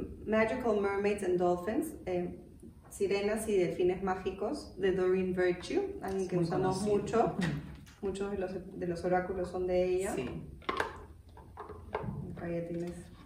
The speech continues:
Speaker 1: todo puesto, esto es acá.
Speaker 2: Ujú.
Speaker 1: Así que vamos a, con esta energía que siento, mezclar bonito para ver qué cosa,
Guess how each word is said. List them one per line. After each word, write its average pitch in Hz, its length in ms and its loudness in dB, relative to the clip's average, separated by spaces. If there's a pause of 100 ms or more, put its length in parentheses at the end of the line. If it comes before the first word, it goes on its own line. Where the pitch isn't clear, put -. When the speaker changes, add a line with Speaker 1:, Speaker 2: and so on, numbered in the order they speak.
(1800)
Speaker 1:
todo 180 260 -4
puesto, 180 540 -6
esto - 200 -12
es 202 100 -10
acá. 208 220 -8 (680)
Speaker 2:
Ujú. 226 200 -4
Speaker 1:
Así - 160 -12
que 175 80 -6
vamos 170 260 -6
a, 156 140 -10 (500)
con 196 140 0
esta 196 200 0
energía 220 800 -2
que 180 80 -8
siento, 220 680 0 (1120)
mezclar 190 420 -4
bonito 214 460 -2
para 180 180 -2
ver 175 200 -4
qué 190 180 -6
cosa, 196 440 -6